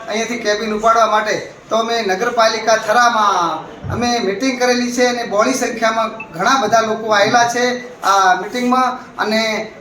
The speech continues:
અમને ડી ડી સાહેબ તથા કીર્તિ-, કીર્તિસિંહ વાઘેલા સાહેબે અમને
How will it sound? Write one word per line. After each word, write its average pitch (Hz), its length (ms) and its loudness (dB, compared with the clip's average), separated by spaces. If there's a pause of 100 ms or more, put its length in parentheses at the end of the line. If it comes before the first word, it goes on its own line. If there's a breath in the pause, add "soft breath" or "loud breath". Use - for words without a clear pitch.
અમને 226 300 -2
ડી 208 140 -6
ડી 247 140 0
સાહેબ 240 320 2
તથા 226 240 -2
કીર્તિ-, 214 580 -6 (180)
કીર્તિસિંહ 220 400 -8
વાઘેલા 180 320 2
સાહેબે 226 360 2
અમને 220 440 -2